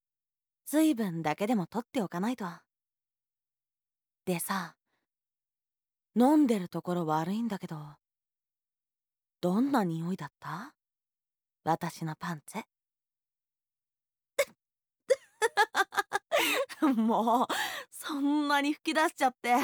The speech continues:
汚いな。だって、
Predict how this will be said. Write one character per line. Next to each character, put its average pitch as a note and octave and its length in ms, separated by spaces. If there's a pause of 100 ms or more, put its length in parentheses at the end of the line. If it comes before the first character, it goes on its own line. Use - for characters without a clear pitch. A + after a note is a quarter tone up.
(1200)
汚 F3 300
い F3 100
な。 G#3+ 540 (1160)
だ D#3+ 180
っ C4 140
て、 G3 100